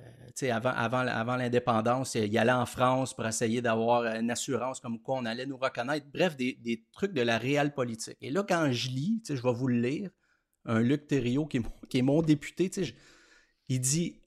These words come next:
par rapport à la motion qu'ils ont déposée, là, de, de s'assurer qu'on ait un minimum de députés de représentation au Canada, Luc Thériault dit ce qui suit. Il dit, « À chaque fois, c'est la même chose.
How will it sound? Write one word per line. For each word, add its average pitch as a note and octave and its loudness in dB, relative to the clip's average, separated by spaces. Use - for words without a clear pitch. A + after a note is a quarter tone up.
par A#2+ 4
rapport B2+ 4
à C3 6
la B2 6
motion B2+ 2
qu'ils C3+ 0
ont A#2 0
déposée, A#2 0
là, D3+ -4
de, A2+ -8
de A2 -4
s'assurer B2+ 0
qu'on B2 -2
ait B2+ 2
un A#2+ 4
minimum C3 4
de A#2+ 0
députés A#2+ -4
de B2+ -4
représentation A#2+ -4
au B2+ -4
Canada, B2 -8
Luc C#3 2
Thériault E3 8
dit D3 0
ce - 0
qui D3 2
suit. B2 -2
Il A2+ -4
dit, « C3+ -4
À C#3 -2
chaque G#3 0
fois, G#3+ 2
c'est - 2
la D#3 8
même D3 4
chose. A#2 -4